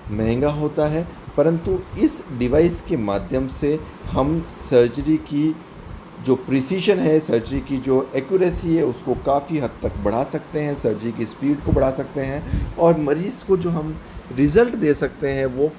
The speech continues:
काफ़ी ज़्यादा बेहतर हो जाता है। Tricera डिवाइस में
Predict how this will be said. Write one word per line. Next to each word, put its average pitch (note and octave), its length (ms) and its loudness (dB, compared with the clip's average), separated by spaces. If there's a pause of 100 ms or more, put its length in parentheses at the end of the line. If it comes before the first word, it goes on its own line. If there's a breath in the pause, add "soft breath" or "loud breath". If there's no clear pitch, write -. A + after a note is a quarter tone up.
काफ़ी C#3 420 2
ज़्यादा A2+ 540 4
बेहतर G2+ 580 0
हो G2+ 140 -2
जाता G2 300 -6
है। - 240 -10 (460 loud breath)
Tricera G#3+ 600 2
डिवाइस C3 480 0
में C#3 260 -2